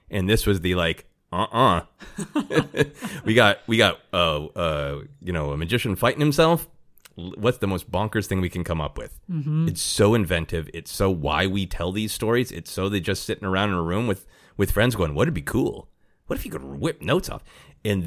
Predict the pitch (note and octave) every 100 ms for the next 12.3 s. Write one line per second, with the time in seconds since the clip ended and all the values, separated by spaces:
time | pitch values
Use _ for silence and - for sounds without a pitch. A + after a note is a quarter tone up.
0 | F2 B2+ D#3 G2+ D2+ - D#2 - F3 -
1 | D#2+ C#2 C2 C2+ C2 - - _ _ -
2 | - A#2 - E2+ D#2+ _ - F3 D3+ G#2
3 | F#2 D#2 D#2 D2+ - _ - F#2 E2 E2+
4 | D#2+ D#2 - D2+ D2 D2 - C3+ D3 C3
5 | G2 - E2+ D#2 - C#2+ B1+ C2 - -
6 | _ _ B2+ C3 G#2 G2 C3+ C#3 C#3+ B2+
7 | G2 F#2+ F#2+ G2+ F#2+ - - _ E2 D#2
8 | D#2 - E2 D#2+ - - _ - - -
9 | G#2 G2 - - - - F2+ E2+ C2+ F#2+
10 | F2+ F2 F2+ F2 E2 - F2 G2 F2 -
11 | E2 D#2 - F2 D#2+ - F#2+ F#2+ E2+ D#2+
12 | E2+ -